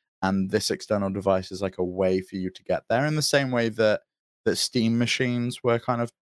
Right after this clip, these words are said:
posed to take over the living room and, and be a gateway into P C gaming into the living room. Could this box be a gateway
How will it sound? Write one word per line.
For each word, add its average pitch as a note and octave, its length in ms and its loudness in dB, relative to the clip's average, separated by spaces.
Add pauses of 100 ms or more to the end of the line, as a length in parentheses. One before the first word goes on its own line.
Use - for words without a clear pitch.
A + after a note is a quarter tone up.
(160)
posed A#2 500 2
to A2+ 320 4 (380)
take A#2+ 180 2
over A2 180 0
the G#2+ 80 -4
living A2 360 -2
room G#2+ 440 -2
and, F#2+ 220 0
and F#2+ 200 -4
be G#2 140 2
a F#2+ 60 2
gateway F#2+ 720 0
into F#2+ 500 -4
P G#2 160 -4
C - 180 -6
gaming F#2+ 340 -2
into F2+ 200 -8
the G2+ 60 -2
living G#2+ 280 0
room. F2 320 -4 (360)
Could G2 180 -4
this G2+ 160 0
box - 420 -2
be G2 180 -2
a F#2 100 0
gateway F#2+ 600 -2